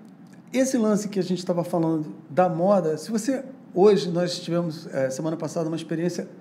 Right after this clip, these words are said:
muito incrível, que nós fomos ao Casa Cor, eu com a Cristiane, mais uma amiga profissional também, a Magda Cury, e na hora que eu olhei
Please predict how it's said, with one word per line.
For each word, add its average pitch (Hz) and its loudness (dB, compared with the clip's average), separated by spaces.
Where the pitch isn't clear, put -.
muito 220 8
incrível, 170 4
que 180 2
nós 180 4
fomos 165 2
ao 165 2
Casa 165 2
Cor, 190 4
eu 170 8
com 170 -2
a - -2
Cristiane, 180 2
mais 165 0
uma 160 0
amiga 160 4
profissional - -4
também, 147 -2
a 165 0
Magda 147 0
Cury, 190 -2
e 269 6
na 247 8
hora 277 8
que 285 4
eu 269 8
olhei 190 8